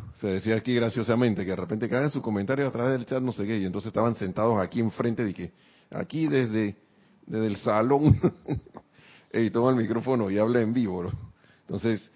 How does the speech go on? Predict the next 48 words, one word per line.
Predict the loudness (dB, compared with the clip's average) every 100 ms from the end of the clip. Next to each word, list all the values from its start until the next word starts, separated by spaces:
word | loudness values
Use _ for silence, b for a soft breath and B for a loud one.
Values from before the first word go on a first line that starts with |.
| b b b b b b b _ -10
cosa | -4 0
extraña | 0 2 2 2
que | 0
cuando | 0 0
uno | 2 2
está | 2
en | 0 0
su | -2 -4
país | -2 -2 0
no | 0 -2
vi-, | -2 -6 -4
no, | -2 0
no | 0 -2
visita | -4 -6 -10 -2 -2
ni | -2
siquiera | -2 -2 -2
los | -2 -2
monumentos, | -2 -2 0 0 0 0 0 0 -4 b b b b b -6
ni | -2
los | 0
lugares | 0 0 2 0 -2
que, | -4 -6
que | -6
tiene | -6 -4
a | -2
la | 0
mano, | 0 0 0
pero | -2 -2
el |
extranjero | -2 -4 -2 0 2
viene | 2 2 0
de | -2
que | -6
aquí | -10 -8
a |
la, | -8 -8
así, | -4 -2 -2 -4 B B B B -4
"Ey, | 0
yo | 0 0
quiero | -2 -4
ir | -6
para | -8 -8
allá, | -8 -6
no | -6
sé | -6 -6
qué". | -6 -8 -14 b b b b b b _ _ _ _ _ _ -6
Y | 0 2
llegan | 4 4 4